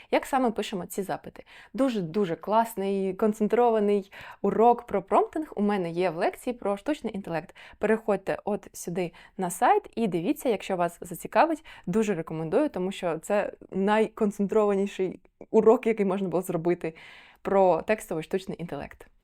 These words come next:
Ви також можете пошукати у відкритих джерелах, як правильно промптити,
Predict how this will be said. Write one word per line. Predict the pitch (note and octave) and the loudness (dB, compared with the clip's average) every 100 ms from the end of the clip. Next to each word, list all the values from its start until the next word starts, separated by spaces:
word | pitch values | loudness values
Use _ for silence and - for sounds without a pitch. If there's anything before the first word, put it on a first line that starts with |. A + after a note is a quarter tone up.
| _ | _
Ви | A3 | -2
також | - - B3 A3+ | 0 2 2 2
можете | A3 G3 - | 0 -2 -6
пошукати | G#3 A#3+ A3+ G3+ | -4 0 2 4
у | G#3+ | 2
відкритих | G#3+ - A3 F#3 | 0 0 0 -2
джерелах, | - A3 D#4 C#4 - - - | -4 0 2 0 -4 -8 -2
як | A3+ | -2
правильно | A#3 A#3 A3+ A3 | 2 2 4 0
промптити, | G#3+ A3+ G#3+ G#3+ G3+ | 0 -2 -2 -4 -8